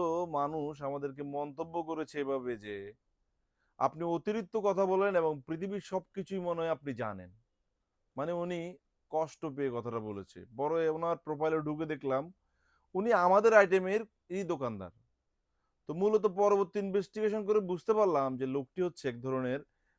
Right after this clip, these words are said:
মৃদু মানসিক রোগে আক্রান্ত। মানে উনি কষ্ট পাচ্ছে আমাদের এইসব কথাবার্তা দেখে। এবং তিনি আরেকদিন আরেকটা পোস্টে কমেন্ট দিছে এভাবে যে, "হে ভাই, কি অবস্থা? এ, ঠকাই দেয়া দোকানদার, এ,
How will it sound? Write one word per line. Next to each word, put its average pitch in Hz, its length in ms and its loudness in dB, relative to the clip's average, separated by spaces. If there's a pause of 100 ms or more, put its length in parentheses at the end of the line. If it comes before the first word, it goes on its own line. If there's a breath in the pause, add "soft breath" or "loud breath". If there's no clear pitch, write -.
মৃদু 202 320 0
মানসিক 175 480 0
রোগে 147 200 0
আক্রান্ত। 113 400 -2
মানে 123 260 -6
উনি 190 320 -4 (580)
কষ্ট 190 300 4
পাচ্ছে 135 600 -2
আমাদের 120 380 -4 (180)
এইসব 135 340 -8
কথাবার্তা 135 460 -2
দেখে। 131 380 -6 (600)
এবং 165 220 0
তিনি 196 180 2
আরেকদিন 202 380 6
আরেকটা 220 260 6
পোস্টে 208 280 -2
কমেন্ট 190 320 0
দিছে 185 220 0
এভাবে 170 320 0
যে, 151 320 -2 (640)
"হে 175 120 2
ভাই, 180 240 8
কি 180 200 2
অবস্থা? 170 680 4 (360)
এ, 120 460 -4 (240)
ঠকাই 165 320 2
দেয়া 175 200 6
দোকানদার, 156 540 2 (440)
এ, 120 300 -8